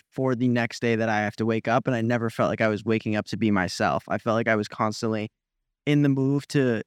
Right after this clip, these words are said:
try and get to, like, this end goal of who I actually am without these anxieties and without these mental issues that I'm going through. Like, that was constantly the end goal. And every day you wake up before that is just working towards that.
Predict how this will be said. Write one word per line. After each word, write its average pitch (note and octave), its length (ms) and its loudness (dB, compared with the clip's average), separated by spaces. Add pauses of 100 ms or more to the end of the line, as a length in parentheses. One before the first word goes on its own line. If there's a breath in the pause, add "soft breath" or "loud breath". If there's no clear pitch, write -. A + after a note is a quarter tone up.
(120)
try B2+ 280 0
and A#2+ 240 0
get A#2+ 240 0
to, C3+ 120 0
like, A#2+ 240 2
this B2 160 -4 (100)
end B2+ 300 0
goal B2 320 0
of A2 100 -4
who B2+ 220 -2
I A2+ 120 0
actually A2 520 -2
am A#2 380 0 (300)
without C3 480 0
these B2 480 -2
anxieties A#2 680 2
and A#2+ 80 0
without A2 300 0
these A2+ 180 -4
mental A2 320 0
issues A2+ 280 -4
that A#2 120 0
I'm G#2 140 0
going G2 260 0
through. E2 160 -4
Like, E2+ 140 -4
that B2+ 80 4
was B2 160 -2 (100)
constantly C3 420 -2
the A2+ 100 -2
end A2+ 200 -6
goal. G#2 280 -2 (260)
And B2 120 -2
every B2+ 180 0
day B2+ 100 0
you A#2 140 -2
wake B2 220 -2
up A#2 160 0
before D3+ 400 0
that G#2+ 320 -2 (260)
is B2+ 120 -4
just B2 220 -4
working A#2+ 420 -2
towards A2 320 -2
that. G#2 280 0